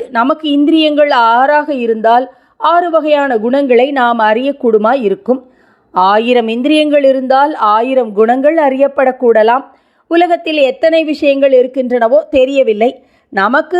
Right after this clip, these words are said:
ஸ்பரிசேந்திரியம் கொடுக்காவிட்டால் சீதம், உஷ்ணம் முதலியவை உண்டு என்று அறிய முடியாதுதானே.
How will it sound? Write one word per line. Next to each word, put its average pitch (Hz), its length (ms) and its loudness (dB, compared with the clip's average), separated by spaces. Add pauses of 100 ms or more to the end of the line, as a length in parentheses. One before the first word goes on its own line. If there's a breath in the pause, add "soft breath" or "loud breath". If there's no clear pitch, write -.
ஸ்பரிசேந்திரியம் 294 920 0
கொடுக்காவிட்டால் 233 840 0
சீதம், 269 440 -4
உஷ்ணம் 233 440 -4
முதலியவை 214 500 0 (120)
உண்டு 247 360 0 (140)
என்று 214 320 0
அறிய 220 320 0
முடியாதுதானே. 226 840 0